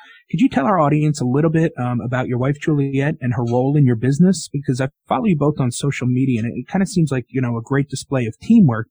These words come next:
but I, I kinda gotta give credit where credit's due. It seems like Juliet is the rock star there. No offense,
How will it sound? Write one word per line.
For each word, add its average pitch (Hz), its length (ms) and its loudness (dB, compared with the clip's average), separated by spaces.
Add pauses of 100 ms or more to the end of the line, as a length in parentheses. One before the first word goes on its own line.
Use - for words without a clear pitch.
but 120 140 -2 (480)
I, 120 200 -8
I 139 40 -6
kinda 156 220 0
gotta 139 160 0
give 127 160 -2
credit 135 260 -2
where 120 100 -4
credit's 135 400 -4
due. 175 160 4
It 120 120 -4
seems 151 260 2
like 123 140 -4
Juliet 135 360 0
is 113 120 -6
the 101 80 -12
rock 120 280 -4
star 107 240 -8
there. 104 160 -10
No 123 160 -6
offense, 117 320 -6